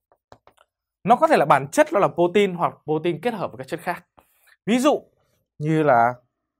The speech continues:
bơm natri kali. Đó, nó phải là bơm đặc trưng. Các bơm này, các bản chất là protein, các loại protein bám màng, các protein xuyên màng, nó tạo ra những cái bơm này.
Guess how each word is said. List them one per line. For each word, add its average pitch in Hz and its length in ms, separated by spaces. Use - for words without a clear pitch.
bơm 170 440
natri 165 440
kali. 135 280
Đó, 139 340
nó 185 140
phải 151 100
là 104 60
bơm 147 300
đặc 143 240
trưng. 175 260
Các 170 60
bơm 240 220
này, 180 140
các 175 60
bản - 120
chất 226 160
là 202 60
protein, 196 480
các 185 80
loại 160 200
protein 160 440
bám 143 280
màng, 156 260
các 135 80
protein 139 300
xuyên 170 280
màng, 123 180
nó 156 60
tạo 156 180
ra 139 100
những 147 160
cái 170 80
bơm 202 280
này. - 160